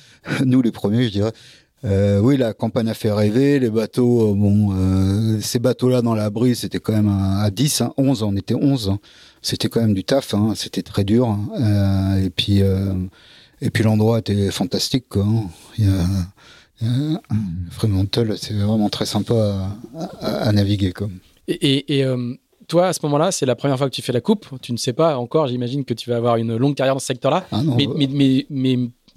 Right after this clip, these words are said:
Speaker 2: pour toi, c'est le, c'est une, c'est quoi, c'est une, une révélation ? C'est, euh,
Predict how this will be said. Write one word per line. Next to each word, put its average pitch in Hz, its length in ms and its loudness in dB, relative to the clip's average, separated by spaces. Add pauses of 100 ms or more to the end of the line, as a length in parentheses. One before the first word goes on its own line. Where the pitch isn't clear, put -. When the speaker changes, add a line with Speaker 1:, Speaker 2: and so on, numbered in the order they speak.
Speaker 2:
pour 131 100 -2
toi, 185 140 0
c'est 139 160 -2
le, 123 180 2
c'est 120 160 -4
une, 117 260 0
c'est - 140 -10
quoi, 123 100 -2
c'est - 140 -6
une, 110 320 0
une 120 100 -2
révélation ? 131 680 0
C'est, 123 240 -2
euh, 117 280 -2